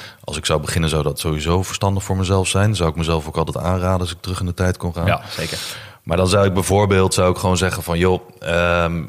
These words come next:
Speaker 1: in dit geval, ik heb vijf interessante aandelen. Ik doe één wereld-E T F. Die wereld-E T F is, eh, nou, noem maar iets, vijftig, zestig procent. En die andere veertig of, eh, ja, veertig of vijftig procent zou ik verdelen over die vijf aandelen."
Speaker 2: Ja.
Speaker 1: Tenzij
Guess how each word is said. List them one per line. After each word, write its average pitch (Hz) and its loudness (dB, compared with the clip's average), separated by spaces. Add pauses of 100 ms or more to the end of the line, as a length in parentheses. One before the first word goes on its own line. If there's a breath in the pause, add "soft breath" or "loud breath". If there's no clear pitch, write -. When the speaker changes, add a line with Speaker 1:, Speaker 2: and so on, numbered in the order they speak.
(320)
Speaker 1:
in 76 -6
dit 90 -2
geval, 87 0
ik 85 -2
heb 85 -4
vijf 98 0
interessante 87 -2
aandelen. 82 2
Ik 82 -12
doe 87 -2
één 101 2
wereld-E 90 0
T 78 -2
F. - -14 (260 loud breath)
Die 82 -8
wereld-E 92 2
T 87 2
F - -12
is, 82 -2 (140)
eh, 76 0 (120)
nou, 71 -8
noem 76 -4
maar 85 0
iets, 85 -2
vijftig, 85 0
zestig - -2
procent. 90 0 (260 loud breath)
En - -8
die 82 2
andere 87 2
veertig 87 0
of, - -8
eh, 85 2
ja, 85 -2
veertig 92 -2
of - -12
vijftig 82 -2
procent 78 -4
zou 82 0
ik - -6
verdelen 78 0
over 71 -4
die 78 -8
vijf 73 -2
aandelen." 71 -6 (440 loud breath)
Speaker 2:
Ja. - -10 (120)
Speaker 1:
Tenzij 139 2